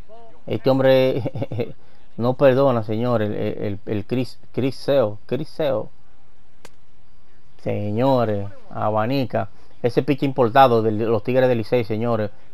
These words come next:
Buen refuerzo que tienen, ¿eh? Bola bajita, señores. Si sigue así con esos picheos, será difícil que los otros compañeros puedan ganarle con ese picheo, ¿eh? Línea, que va buscando distancia, señores. La bola se va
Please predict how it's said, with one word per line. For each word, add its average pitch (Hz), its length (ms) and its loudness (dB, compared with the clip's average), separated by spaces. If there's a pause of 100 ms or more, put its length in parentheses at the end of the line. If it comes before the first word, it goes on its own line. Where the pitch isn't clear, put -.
Buen 135 260 6
refuerzo 120 520 4
que 110 80 0
tienen, 110 360 -2
¿eh? 151 160 -4 (1300)
Bola 131 420 12
bajita, 123 500 2
señores. 110 460 0
Si 101 100 -2
sigue 120 180 2
así 123 220 0
con 120 160 2
esos 127 220 -2
picheos, 131 500 2 (520)
será 110 280 4
difícil 131 480 2
que 117 100 2
los 110 200 0
otros 120 240 2
compañeros 117 540 0
puedan 113 260 -2
ganarle 107 400 0
con 104 160 -6
ese 110 160 -2
picheo, 113 480 2
¿eh? 135 80 0 (600)
Línea, 208 680 8
que 165 80 6
va 220 80 8
buscando 247 260 6
distancia, 240 440 6
señores. 240 280 8
La 202 80 10
bola 262 220 10
se 208 160 2
va 320 420 6